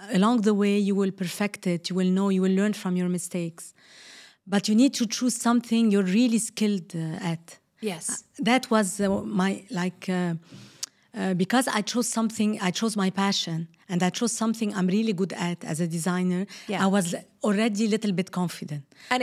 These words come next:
Speaker 1: But
Speaker 2: it's,
Speaker 1: then
Speaker 2: it was already great.
Speaker 1: Yeah, th-, this is like, you need to really have this passion and to really, uh, be, um, confident about what you're offering, what you're bringing new to
Speaker 2: Yeah.
Speaker 1: the table.
Speaker 2: And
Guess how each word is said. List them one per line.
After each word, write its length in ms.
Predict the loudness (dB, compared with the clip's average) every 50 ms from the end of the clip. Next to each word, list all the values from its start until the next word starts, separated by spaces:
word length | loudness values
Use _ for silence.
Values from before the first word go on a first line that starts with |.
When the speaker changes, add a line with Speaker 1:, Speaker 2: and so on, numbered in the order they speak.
| 2
Speaker 1:
But 60 | 2 2
Speaker 2:
it's, 100 | 4 4
Speaker 1:
then 160 | 4 4 4
Speaker 2:
it 60 | 4
was 120 | 4 4 4
already 360 | 2 2 2 2 0 0 -2
great. 440 | -2 -2 -2 -2 -2 -4 -6 -6 0
Speaker 1:
Yeah, 220 | 2 2 2 2 0 -4 -8 -8
th-, 200 | -6 -4 -4 -2 -2
this 200 | -2 0 0 0
is 160 | 0 0 0
like, 280 | 0 0 -2 -2 0
you 80 | 2 4
need 200 | 4 4 4 2
to 100 | 0 0 2
really 260 | 2 2 2 2 2
have 220 | 2 2 0 0
this 180 | 0 -2 -2 -2
passion 400 | 0 0 2 2 0 0 -4 -2
and 180 | 0 0 0 0
to 100 | -2 -2
really, 540 | -2 0 0 0 0 0 0 0 -2 -4 -6 -10 -18 -20 -18 -18 -18 -20 -10 -4
uh, 180 | 0 2 2 2
be, 460 | 2 0 0 2 2 2 4 4 4
um, 460 | 4 4 4 4 4 4 2 2 0 0
confident 580 | 2 2 2 2 2 0 0 2 2 2 2 0
about 380 | 0 0 0 0 0 -2 -4
what 200 | -4 -4 -4 -4
you're 140 | -6 -6 -6
offering, 320 | -6 -6 -6 -6 -6 -4 -2
what 200 | -2 -2 0 0
you're 120 | -2 0
bringing 420 | 0 2 2 2 4 4 4 4 6
new 160 | 4 4 2
to 100 | 0 -2
Speaker 2:
Yeah. 60 | -4
Speaker 1:
the 80 | -4 -4
table. 380 | -2 -2 -2 -2 -4 -6 -10 -12 -14 _ _ _ _ _ _ _ _ _ _ _ _ _ _ _ _ -2
Speaker 2:
And 420 | 0 0 0 -2 -2 -4 -6 -8